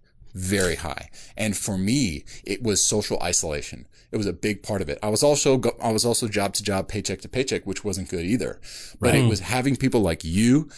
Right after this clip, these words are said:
Speaker 1: and having people like Justin Taylor and John Bloom and other people, people I resented, people I, the people who I thought, "You think you're so better than me, you're not." And I was angry at them.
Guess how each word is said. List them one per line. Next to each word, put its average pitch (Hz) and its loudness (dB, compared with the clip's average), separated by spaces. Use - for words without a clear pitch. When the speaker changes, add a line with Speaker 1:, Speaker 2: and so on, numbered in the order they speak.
Speaker 1:
and 90 -4
having 104 -4
people 120 -2
like 80 -2
Justin 101 0
Taylor 113 0
and 95 -8
John 110 2
Bloom 113 4
and 101 0
other 135 6
people, 139 2
people 180 6
I 131 6
resented, 104 0
people 175 4
I, 101 2
the 131 -2
people 190 4
who 165 8
I 127 6
thought, 127 2
"You 147 2
think 156 0
you're 139 0
so 131 4
better 127 4
than 139 4
me, 143 6
you're 117 4
not." 104 0
And 110 -4
I 104 0
was 98 -2
angry 139 2
at 90 -4
them. - -8